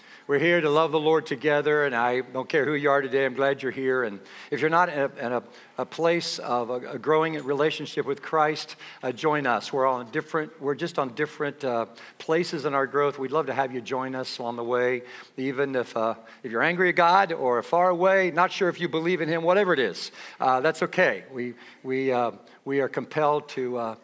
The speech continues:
discover who He is. Thank you for being with us today. Uh, the scripture says this, "I pass on to you of first importance that Christ died for our sins according to the scriptures.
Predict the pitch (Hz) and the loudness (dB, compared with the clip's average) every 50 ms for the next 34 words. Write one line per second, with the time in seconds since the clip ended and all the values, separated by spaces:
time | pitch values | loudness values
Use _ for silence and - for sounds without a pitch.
0 | - - - - 135 - - - 151 135 120 131 120 101 123 120 117 113 110 104 | -20 -20 -16 -12 -10 -10 -8 -4 -4 -4 -4 -4 -6 -4 -4 -4 -4 -4 -4 -6
1 | 104 98 - - 135 131 127 - - 123 117 - 120 104 113 120 117 113 113 117 | -8 -8 -10 -10 -8 -8 -8 -8 -10 -12 -10 -10 -10 -8 -6 -6 -6 -6 -6 -8
2 | 110 - 120 - - - 120 110 110 107 107 107 101 - - - - - - - | -8 -8 -10 -10 -10 -10 -8 -4 -4 -2 -2 -2 -4 -6 -12 -20 -18 -18 -18 -20
3 | - - 123 117 113 120 117 - - 175 - - - 151 - - - 156 147 127 | -16 -10 -8 -8 -6 -6 -8 -6 -4 -4 -4 -4 -4 -6 -4 -2 0 0 0 0
4 | 113 131 113 - 135 123 - - 165 160 151 - - 165 160 156 139 160 156 151 | -2 -4 -2 -2 -2 0 4 4 4 4 4 2 0 0 0 0 -2 -2 0 0
5 | 135 117 - - 170 170 160 - - 135 - - - 131 123 123 123 113 - 131 | 0 0 0 -2 -2 -2 -2 -2 -6 -8 -8 -6 -4 -4 -2 -4 -4 -6 -8 -8
6 | - - - 156 156 156 160 147 - 135 147 147 165 175 175 - 180 156 151 147 | -8 -4 0 2 2 2 2 -2 -4 0 2 2 2 2 0 0 2 2 2 0
7 | - - - 120 117 113 113 107 - - - - - - - - - - 131 - | -2 -6 -8 -8 -8 -8 -10 -12 -12 -14 -16 -16 -20 -20 -20 -12 -8 -8 -8 -4
8 | - 165 165 170 170 160 156 147 - - - 131 127 - - 131 120 113 104 - | 0 0 0 0 0 -2 -4 -6 -6 -4 -4 -4 -4 -4 -6 -8 -8 -8 -8 -10
9 | - | -12